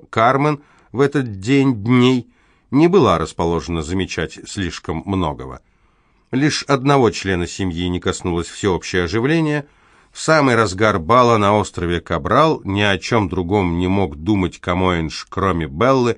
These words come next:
чья красота в такой великолепный вечер затмила бы и сами звёзды.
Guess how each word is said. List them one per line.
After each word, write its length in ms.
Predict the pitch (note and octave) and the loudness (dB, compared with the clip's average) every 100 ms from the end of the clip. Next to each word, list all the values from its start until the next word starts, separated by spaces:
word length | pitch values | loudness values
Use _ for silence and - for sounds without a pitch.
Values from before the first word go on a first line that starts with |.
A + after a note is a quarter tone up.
| _ _ _ _ | _ _ _ _
чья 260 | - A2 | -2 0
красота 680 | F#2 F#2 - E2+ D#2 B2+ C#3+ _ _ _ | 0 -2 -4 -6 -4 -2 -2 _ _ _
в 100 | _ | _
такой 300 | - G2+ A#2+ | -6 -2 0
великолепный 640 | A2 A2+ G#2+ G#2 A2 - G2+ | 2 0 2 2 2 0 0
вечер 340 | G#2 - G2+ | 0 0 -4
затмила 560 | F2+ F2+ - G2 G#2+ G2 | -2 -4 -4 -2 0 0
бы 160 | D#2 F#2+ | 0 -2
и 180 | - E2+ | -4 -10
сами 320 | - F2 E2+ | -6 -4 -4
звёзды. 580 | C#2 D2 D2+ C2 C2+ | -6 -8 -8 -8 -14